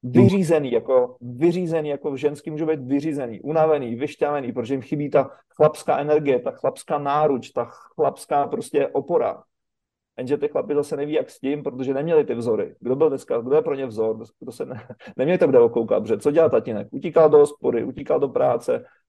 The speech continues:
Speaker 2: nechal to vyhnít, hádal se s mámou. A to je
Speaker 1: Mhm.
Speaker 2: začarovaný kruh, který my tím narážíme. A chlapi, když nám potkají, tak vlastně pro ně to je často restart, protože jakmile zjistí, že, že s těmi strachy se dá pracovat, s ženou se dá pracovat, ty témata se dají otevřít, uzavřít,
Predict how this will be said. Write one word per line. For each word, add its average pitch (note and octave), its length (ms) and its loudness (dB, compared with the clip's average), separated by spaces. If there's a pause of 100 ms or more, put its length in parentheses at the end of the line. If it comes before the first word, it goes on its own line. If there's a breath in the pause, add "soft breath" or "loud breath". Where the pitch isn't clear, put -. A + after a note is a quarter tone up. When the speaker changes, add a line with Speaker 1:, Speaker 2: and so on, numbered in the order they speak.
Speaker 2:
nechal D#3 240 2
to D#3 140 -4
vyhnít, C3 400 -4
hádal D3 360 4
se C#3+ 160 -4
s - 60 -20
mámou. B2 520 -4 (960)
A - 80 -4
to A#2 100 0
je A#2 40 6
Speaker 1:
Mhm. - 40 4
Speaker 2:
začarovaný C3 460 -4
kruh, C#3 260 -6
který B2 200 0
my C3 120 -8
tím C3+ 140 -8
narážíme. A#2 500 -2 (400 soft breath)
A - 80 0
chlapi, E3 320 2
když B2 240 -6
nám D3 180 -4
potkají, D3+ 380 -2
tak - 140 -6
vlastně C3 240 -6
pro C#3 120 -2
ně D#3 100 -2
to F3 80 -2
je E3 60 -2
často - 240 -6
restart, C#3+ 440 -4
protože A#2 260 -8
jakmile C#3 260 -4
zjistí, C3+ 300 -8
že, D3+ 260 0 (680)
že C3 240 0
s - 160 -4
těmi D3 180 -6
strachy C#3+ 300 -6
se E3 140 -4
dá D#3 100 0
pracovat, A#2+ 460 -2
s A2 60 -10
ženou D3+ 220 -2
se - 120 -8
dá A2+ 120 0
pracovat, G#2+ 360 -8
ty C3+ 100 -6
témata D3+ 320 -2
se - 140 -4
dají D#3 140 0
otevřít, G#2+ 440 -8 (140)
uzavřít, C3+ 520 -4